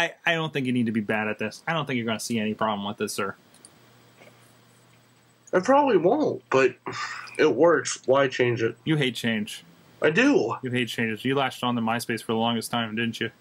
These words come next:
Speaker 2: Until I, I had to leave, yeah.
Speaker 1: Until you had to leave. <laughs>
Speaker 2: Until, until, until the glitter took over.
Speaker 1: Until the glitter took over.
Speaker 2: Yep.
Speaker 1: Hmm. What do you think about Twitter? Uh, what about Twitter music service that's, uh, been rumored since l-,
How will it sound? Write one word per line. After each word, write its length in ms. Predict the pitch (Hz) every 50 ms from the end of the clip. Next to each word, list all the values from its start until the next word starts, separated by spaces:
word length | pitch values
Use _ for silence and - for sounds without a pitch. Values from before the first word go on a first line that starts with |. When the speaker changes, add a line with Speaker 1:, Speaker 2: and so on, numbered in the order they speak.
| _ _ _ _ _ _ _ _ _ _ _ _ -
Speaker 2:
Until 680 | - 131 127 123 123 - 135 139 143 139 135 135 135 135
I, 200 | 135 117 98 - - -
I 120 | 123 127 131
had 280 | 139 139 139 139 135 120
to 60 | 127
leave, 300 | 131 147 151 143 120 113
yeah. 200 | 123 131 127 127 - _ _ _ _ _ _ _ _ -
Speaker 1:
Until 180 | - - - 123
you 80 | 123 117
had 200 | 123 127 120 120
to 40 | 127
leave. 440 | 123 123 110 175 180 - - - - -
<laughs> 60 | _ -
Speaker 2:
Until, 520 | 120 120 139 131 170 156 151 165 170 170
until, 140 | 160 - 156
until 440 | 156 151 - - 170 180 185 185 180
the 120 | 180 180
glitter 340 | 160 143 147 170 170 170 165
took 240 | - - 165 156 -
over. 340 | 156 139 123 - 117 117 113
Speaker 1:
Until 300 | 120 143 - - 165 151
the 80 | 147
glitter 280 | 131 127 139 143 151 147
took 240 | 143 151 147 143 147
over. 420 | 135 127 127 117 117 117 113 107 -
Speaker 2:
Yep. 160 | 131 131 139
Speaker 1:
Hmm. 440 | 127 123 123 123 120 117 117 113 117
What 100 | 143 190
do 40 | 247
you 60 | 285
think 120 | 240 302 269
about 240 | 254 254 226 175
Twitter? 440 | - - - 202 202 214 208 196 196
Uh, 200 | 180 170 156 139 127
what 140 | 151 170 208
about 240 | 240 262 233 208 202
Twitter 220 | - 233 214 196
music 300 | 165 151 156 160 196 -
service 360 | - - 156 143 120 123 123 -
that's, 240 | 127 117 117 -
uh, 200 | 131 120 117 117
been 220 | 113 113 131 123 123
rumored 360 | 127 135 131 127 143 139 127
since 280 | - - 120 120 - -
l-, 100 | -